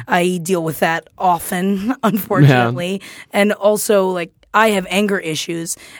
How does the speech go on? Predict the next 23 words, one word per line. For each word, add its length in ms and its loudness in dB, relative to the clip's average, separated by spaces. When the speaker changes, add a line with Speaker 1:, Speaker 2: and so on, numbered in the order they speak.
Speaker 1:
and 160 0
what 140 0
scares 280 0
me 120 2
in 160 -2
watching, 380 -2
like, 120 -8
Jennifer 340 -6
Lawrence's 300 -2
performance, 420 -2
'cause 140 -6
she 180 0
was 140 -2
also 400 0
absolutely 540 -2
amazing, 560 -2
Speaker 2:
Mm. 320 0
Speaker 1:
is 200 2
that, 180 0
like, 180 -2
you 160 4
could 200 -2
tell, 460 2